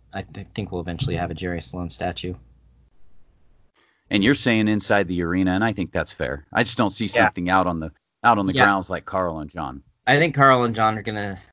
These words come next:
Speaker 1: stay by themselves out there, and I, I'm inclined to think,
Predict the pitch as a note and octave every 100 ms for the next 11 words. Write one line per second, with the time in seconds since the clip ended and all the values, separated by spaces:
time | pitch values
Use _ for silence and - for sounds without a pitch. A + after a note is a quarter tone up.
0 | _ - - G#2+ A2 G2+ F#2+ G#2 G2 -
1 | G2+ G2 G#2+ G2+ G2+ - - G#2 F#2+ G2+
2 | G2+ - - A#2+ A2+ A#2 A2 G2+ - A2
3 | G2+ - -